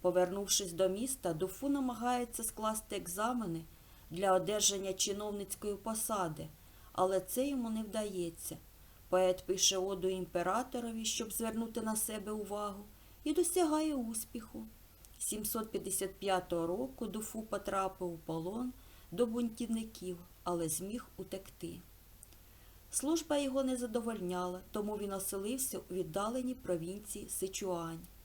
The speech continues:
Там вдячні співвітчизники побудували на його честь храм, який у п'ятдесяті роки двадцятого століття став музеєм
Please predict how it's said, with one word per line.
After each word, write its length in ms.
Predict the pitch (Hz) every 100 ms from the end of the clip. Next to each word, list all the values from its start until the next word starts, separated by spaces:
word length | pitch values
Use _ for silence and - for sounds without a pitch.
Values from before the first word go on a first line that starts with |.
| - - - - - -
Там 320 | - 214 262 220
вдячні 520 | 156 190 175 - 180
співвітчизники 1040 | - 185 170 160 - 233 254 220 214 202 - - - -
побудували 680 | 220 233 240 254 277 294 269
на 160 | 233
його 200 | 214 208
честь 400 | - - 254 262
храм, 400 | - 190 185 185 - - - - -
який 360 | 185 185 202
у 40 | 196
п'ятдесяті 760 | - 190 196 - 202 190 190
роки 340 | 180 180 - 185
двадцятого 680 | 175 175 - 175 160 170
століття 720 | 165 - 170 170 226 - 160 156 - - -
став 400 | - - 240 277
музеєм 680 | 269 262 226 226 226 208